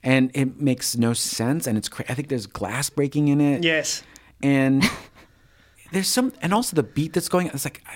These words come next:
Speaker 1: kind of a drum machine going on in the background, or so, it's just beautifully crafted.
Speaker 3: It is beautiful.
Speaker 2: Uh, Fred Armisen we've been speaking to, and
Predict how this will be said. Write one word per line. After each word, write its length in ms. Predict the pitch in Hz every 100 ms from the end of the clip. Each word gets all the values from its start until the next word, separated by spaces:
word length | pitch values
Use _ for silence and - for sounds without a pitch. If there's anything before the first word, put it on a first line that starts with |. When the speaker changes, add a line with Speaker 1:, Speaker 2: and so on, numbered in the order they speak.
| -
Speaker 1:
kind 180 | - 160
of 80 | 165
a 20 |
drum 220 | 147 160
machine 340 | 160 - 165 160
going 240 | 160 156
on 140 | 156
in 80 | 156
the 40 | 151
background, 480 | 151 151 160 156
or 40 | 156
so, 120 | 151
it's 280 | 160 160 -
just 280 | 175 165 - - - - - - - -
beautifully 680 | 135 151 139 101 92 - -
crafted. 480 | - 110 92 - - - -
Speaker 3:
It 160 | 156 147
is 140 | 143
beautiful. 460 | - 170 - 131 127 - - -
Speaker 2:
Uh, 500 | - 175 175 180 180 - - - - 196 208 -
Fred 280 | - 262 269
Armisen 420 | 185 208 196 151
we've 120 | 135
been 200 | 147 143
speaking 340 | - 165 160 147
to, 340 | 175 226 254 -
and 500 | 185 185 185 180